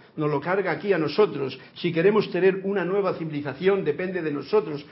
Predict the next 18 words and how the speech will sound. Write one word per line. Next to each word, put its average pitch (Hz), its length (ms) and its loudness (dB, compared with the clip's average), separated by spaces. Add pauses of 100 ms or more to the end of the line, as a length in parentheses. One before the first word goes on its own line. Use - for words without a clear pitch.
(140)
gente 226 420 4
joven 208 360 2
que 165 100 -6
ahora 170 180 0
mismo 190 240 -4
estamos 185 440 -4 (200)
en 165 160 0
el 175 220 -4
plano 185 600 2
de 170 460 -2 (120)
la 143 540 -2 (180)
forma. 147 440 0 (340)
Y 240 500 -2
nos 165 200 -2
dice, 175 560 -4
eleven 190 1040 -2 (400)
su - 260 -6
llamado 180 840 -2